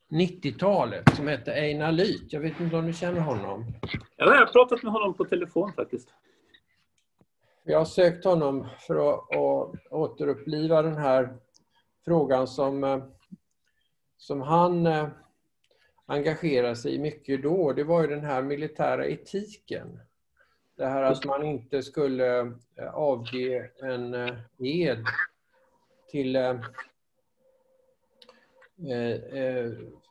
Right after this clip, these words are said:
Speaker 1: att, att, eh, att, eh, svära trohet till en ledare utan svära trohet till, till konstitutionen.
Speaker 2: Just det.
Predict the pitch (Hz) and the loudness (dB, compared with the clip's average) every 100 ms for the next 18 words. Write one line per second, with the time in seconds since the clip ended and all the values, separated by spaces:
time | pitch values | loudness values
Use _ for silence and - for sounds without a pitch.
0 | _ 127 127 - 127 117 127 123 120 117 | _ -8 -8 -10 -16 -12 -10 -10 -12 -14
1 | 117 _ _ _ _ _ _ _ _ _ | -18 _ _ _ _ _ _ _ _ _
2 | _ _ - 127 120 _ 123 - 110 - | _ _ -8 -6 -6 _ -12 -10 -14 -18
3 | - - _ - - _ _ _ _ _ | -20 -20 _ -20 -20 _ _ _ _ _
4 | 127 101 170 _ _ _ _ _ _ _ | -20 -20 -20 _ _ _ _ _ _ _
5 | _ _ _ _ _ _ _ _ - - | _ _ _ _ _ _ _ _ -20 -4
6 | 165 151 135 131 - 175 156 107 113 156 | 2 4 4 0 -2 -2 -2 -6 -6 -4
7 | 143 - 143 127 123 123 156 131 120 151 | -6 -4 -4 -2 -2 -2 -4 -6 0 2
8 | 185 156 117 123 127 113 135 127 120 123 | 2 0 -2 -6 -6 -4 -2 0 0 -4
9 | 143 113 117 117 127 123 120 117 _ - | -6 -4 -6 -6 -8 -8 -10 -18 _ -20
10 | _ _ _ _ _ - 160 131 - 135 | _ _ _ _ _ -6 -2 -2 -4 -8
11 | - 151 - 208 180 - 104 - - - | -6 -8 0 0 0 -8 -18 -18 -20 -20
12 | - _ _ _ _ - 151 151 104 | -20 _ _ _ _ 6 6 6 -2